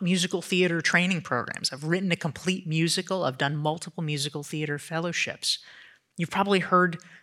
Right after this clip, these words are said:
the saying that we tend to overestimate what we can accomplish in a day, and we tend to underestimate what we can accomplish in a year.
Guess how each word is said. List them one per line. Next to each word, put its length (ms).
the 60
saying 500
that 120
we 120
tend 300
to 260
overestimate 960
what 180
we 120
can 120
accomplish 840
in 120
a 40
day, 480
and 100
we 60
tend 260
to 240
underestimate 1000
what 160
we 100
can 160
accomplish 720
in 100
a 40
year. 460